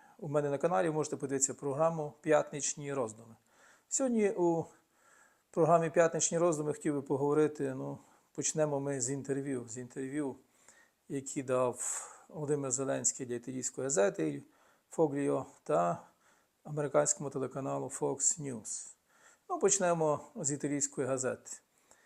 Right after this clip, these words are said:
Там я хотів би зупинитися на питанні мобілізації, демобілізації, повернення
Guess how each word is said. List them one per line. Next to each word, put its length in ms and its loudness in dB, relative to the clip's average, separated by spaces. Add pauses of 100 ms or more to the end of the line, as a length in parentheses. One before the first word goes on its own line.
(200)
Там 240 0
я 160 4 (180)
хотів 280 -2
би 100 0
зупинитися 840 2
на 380 0
питанні 720 0
мобілізації, 840 2
демобілізації, 800 2
повернення 680 -4